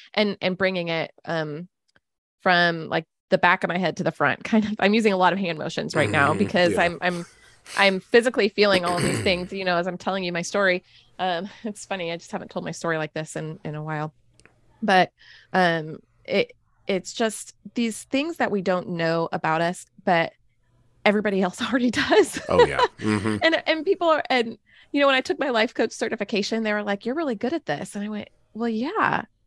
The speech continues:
Speaker 1: obviously, like, this is what I'm supposed to be <laughs> doing." I remember watching, you mentioned Tony Robbins. I had honestly
Speaker 2: Yes.
Speaker 1: never heard of Tony Robbins before. Uh, I
Speaker 2: Oh,
Speaker 1: saw
Speaker 2: wow.
Speaker 1: something on Netflix. I,
Speaker 2: Going
Speaker 1: I've heard
Speaker 2: for
Speaker 1: of him now.
Speaker 2: a treat. <laughs>
Speaker 1: <laughs> I, I've heard of him now, but,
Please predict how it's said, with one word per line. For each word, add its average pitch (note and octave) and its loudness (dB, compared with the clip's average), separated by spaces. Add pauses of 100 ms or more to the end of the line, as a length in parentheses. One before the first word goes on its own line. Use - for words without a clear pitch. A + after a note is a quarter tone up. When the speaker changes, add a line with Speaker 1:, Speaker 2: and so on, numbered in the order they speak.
(140)
Speaker 1:
obviously, C#4 2
like, F#3+ 2
this E4 -2
is C4+ -10
what C4+ 4
I'm C4 2
supposed - 0
to D4 -4
be C4+ 0
<laughs> - -2
doing." E4+ 4 (300)
I D#4+ 4
remember E4 0
watching, C#4+ -2
you C4 0
mentioned C#4+ 2
Tony A#3+ 0
Robbins. G3+ 0
I C4+ 4
had D4 2
honestly A3 -2
Speaker 2:
Yes. G#3 -2
Speaker 1:
never F#3+ 2
heard F#3+ 2
of F3 -6
Tony F3 -2
Robbins D#3 -4
before. - -4 (400)
Uh, G3+ 8
I - 6
Speaker 2:
Oh, A3 0
Speaker 1:
saw A#3 6
Speaker 2:
wow. A3+ 0
Speaker 1:
something C4+ 2
on A3 4
Netflix. F#3 0
I, G3+ 6
Speaker 2:
Going G#3 4
Speaker 1:
I've - -6
heard A3+ 4
Speaker 2:
for - -
Speaker 1:
of A3+ 0
him A#3+ 4
now. F3+ 6
Speaker 2:
a - 0
treat. - -8
<laughs> - 0
Speaker 1:
<laughs> - -14
I, A#3 6
I've B3+ 4
heard - 2
of G4 0
him D4+ 4
now, G#3+ 4 (100)
but, B3 2